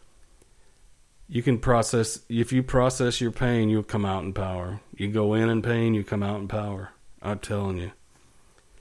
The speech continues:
And when I think about two people who loved each other beyond what could measure, was Jonathan and David. And their love was beyond male, female. It was spiritual. It was deep. It was,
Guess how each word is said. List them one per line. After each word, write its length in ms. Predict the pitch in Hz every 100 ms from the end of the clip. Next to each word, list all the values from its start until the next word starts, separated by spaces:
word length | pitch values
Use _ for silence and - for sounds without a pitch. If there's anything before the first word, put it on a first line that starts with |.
| - - - 113
And 240 | 113 110
when 80 | 117
I 80 | 117
think 220 | 135 127
about 260 | 123 123 -
two 200 | 127 120
people 440 | 135 123 127 123
who 220 | 123 117
loved 300 | 110 117 117
each 220 | 117 110 127
other 240 | 120 117
beyond 720 | 110 113 113 113 113 113 - -
what 200 | 117 113
could 160 | 117
measure, 560 | 110 113 113 107 113 113 - _ _ - - - - _ _ _ -
was 220 | 110 107
Jonathan 460 | 117 113 113 110 110
and 140 | 104
David. 580 | 101 101 95 90 92 117 - -
And 340 | 104 101 98
their 160 | 104 104
love 280 | 110 107
was 180 | 104 98
beyond 920 | 98 101 104 104 104 104 104 101 98
male, 360 | 101 107 101 101
female. 680 | - 107 101 101 101 101 104
It 100 | 101
was 180 | 101 95
spiritual. 600 | - 107 107 - 95 95
It 80 |
was 220 | 92 101 95
deep. 480 | 101 104 101 -
It 180 | 104 107
was, 540 | 95 98 90 - -